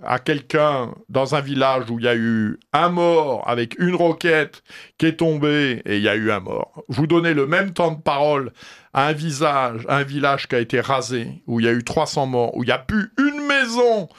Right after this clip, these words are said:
sans dessus dessous, et c'est de propos délibérés que tout a été rasé. Et puis vous donnez le même temps à une, à un troisième témoin, où là, ben, effectivement, euh, c'était pas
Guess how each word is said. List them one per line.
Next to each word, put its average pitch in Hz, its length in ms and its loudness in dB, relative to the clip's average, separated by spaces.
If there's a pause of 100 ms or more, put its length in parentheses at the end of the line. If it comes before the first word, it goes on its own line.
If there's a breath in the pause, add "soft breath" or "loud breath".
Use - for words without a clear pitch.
(400 loud breath)
sans 214 260 2
dessus 196 360 0
dessous, 175 560 2
et 139 60 2
c'est 139 160 0
de 131 160 2
propos 156 440 0
délibérés 135 680 0
que 127 100 -2
tout 131 280 -4
a 135 80 2
été 127 180 -2
rasé. 110 380 -2 (340 loud breath)
Et 110 60 -6
puis 127 100 0
vous 175 160 4
donnez 175 540 0
le 143 180 0
même 160 240 0
temps 156 380 -4 (340 loud breath)
à 113 160 0
une, 123 240 -4 (480)
à 98 140 2
un 98 80 -4
troisième 175 760 2
témoin, 147 640 0
où 139 180 2
là, 147 240 4
ben, 120 220 0
effectivement, 139 840 0
euh, 117 100 2
c'était 123 280 -2
pas 117 200 -2